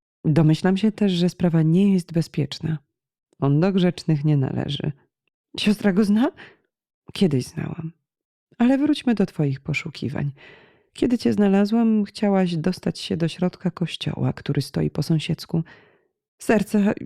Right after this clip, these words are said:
Jezusowego. To się zgadza. Jak i to, że było tu więzienie. Ale uwierz mi, słoneczko, nic w środku nie znajdziesz. Zajrzałam w nim za każdy róg,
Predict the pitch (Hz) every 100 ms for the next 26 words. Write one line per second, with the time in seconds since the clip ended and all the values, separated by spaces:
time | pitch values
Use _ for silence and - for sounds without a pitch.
0 | - - 220 202 202 190 160 160 160 _
1 | _ _ _ _ _ _ _ _ _ _
2 | _ - 127 - 135 185 208 147 151 _
3 | _ - _ _ - 147 165 160 208 202
4 | 185 165 175 170 160 165 180 196 139 139
5 | - _ _ _ _ _ _ _ _ _
6 | - 175 180 202 190 165 160 175 - 180
7 | 180 196 - - 175 202 - - 196 -
8 | 202 202 202 254 180 135 165 156 - -
9 | _ _ _ _ _ _ _ - 196 214
10 | 254 277 254 262 247 226 226 240 208 214
11 | 208 196 - -